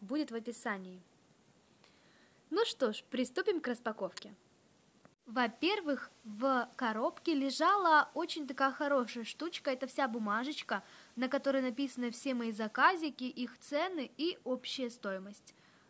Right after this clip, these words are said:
Это очень полезно, если ты что-нибудь забыл, что ты брал, или сравнить то, что ты покупал,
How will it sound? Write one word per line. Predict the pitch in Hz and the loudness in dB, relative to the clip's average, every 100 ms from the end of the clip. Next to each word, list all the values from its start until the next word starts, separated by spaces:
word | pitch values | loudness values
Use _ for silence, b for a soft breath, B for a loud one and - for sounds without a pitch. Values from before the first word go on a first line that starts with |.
| _ | _
Это | 262 262 247 | -6 0 0
очень | 233 247 233 220 - _ _ | -2 -4 -4 -6 -12 _ _
полезно, | 285 247 202 214 | 2 4 0 -2
если | 240 220 214 | -4 -4 -6
ты | 214 | -10
что-нибудь | - 220 214 196 185 | -8 -6 -6 -8 -6
забыл, | 208 190 254 320 359 370 _ _ _ - | -6 -4 -4 -4 -6 -8 _ _ _ -20
что | - 285 | -10 -8
ты | 285 | -6
брал, | 233 226 233 254 285 285 - - | -6 0 4 4 4 -2 -8 -10
или | 254 240 240 226 | -4 -2 0 -2
сравнить | 214 233 233 240 233 | -2 -2 -2 -2 -4
то, | 233 220 | -4 -6
что | - | -8
ты | 214 | -14
покупал, | 202 - 185 240 285 311 320 | -12 -14 -4 4 6 4 0